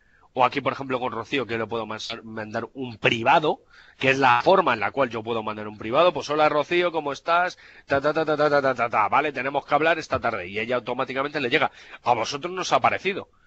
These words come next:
Esta es la forma de hablar y mandar mensajes privados, por ejemplo, en una, en una sesión. Aparte de eso, también puedo compartir las notas. Puedo administrar mis sesiones, la mensajería, la ayuda, tener acceso a lo que queráis. Dejadme un segundo que lo cierro, ¿vale?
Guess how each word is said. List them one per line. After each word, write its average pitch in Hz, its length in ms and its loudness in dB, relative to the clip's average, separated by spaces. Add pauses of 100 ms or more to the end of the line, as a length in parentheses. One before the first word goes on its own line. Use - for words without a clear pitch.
(140)
Esta 123 240 2
es 185 40 6
la 156 100 6
forma 160 460 0
de 104 160 -2
hablar 113 340 4
y 110 60 -12
mandar 113 320 -4
mensajes 110 360 -8
privados, 98 340 -6
por 107 100 -8
ejemplo, 101 240 -10
en 95 80 -10
una, 98 240 -8
en 104 100 -10
una 98 140 -14
sesión. - 380 -10 (400)
Aparte 120 340 0
de 117 60 2
eso, - 160 -8
también 160 240 -4
puedo 131 180 0
compartir 95 400 -10
las 87 160 -10
notas. - 400 -8 (400)
Puedo 131 160 4
administrar 107 460 -2
mis 98 100 -8
sesiones, 151 540 0
la 110 140 2
mensajería, 131 720 2 (120)
la 101 220 -4
ayuda, 147 400 -2 (420)
tener 117 240 -4
acceso 143 300 -4
a - 20 -2
lo 170 80 -4
que 117 100 -10
queráis. 131 280 -2 (320)
Dejadme 131 380 -10
un 147 60 -12
segundo 151 380 -12
que 113 120 -10
lo 107 80 -10
cierro, 82 240 -14
¿vale? 139 180 -6